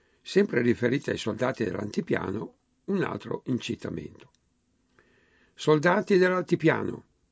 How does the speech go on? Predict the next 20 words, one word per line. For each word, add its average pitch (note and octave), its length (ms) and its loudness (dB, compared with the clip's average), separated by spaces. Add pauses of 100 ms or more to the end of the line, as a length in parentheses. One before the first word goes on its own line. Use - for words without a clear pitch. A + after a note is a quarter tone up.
(440)
il B2 120 0
nemico F3 520 6
ha F3 80 4
tentato D#3 580 2
il A2 120 0
colpo F#3 480 0
della E3+ 240 2
disperazione C#3+ 840 2 (200)
ed C#3 180 0
è C3+ 80 4
stato C3+ 460 -2
respinto. - 840 -8 (380)
Bisogna E3 560 4
fargli E3+ 340 0
pagare D3+ 440 2
cara F#3+ 360 0
la D#3+ 140 2
sua D3 400 -2 (160)
stolta E3+ 560 2
audacia. C#3 640 -2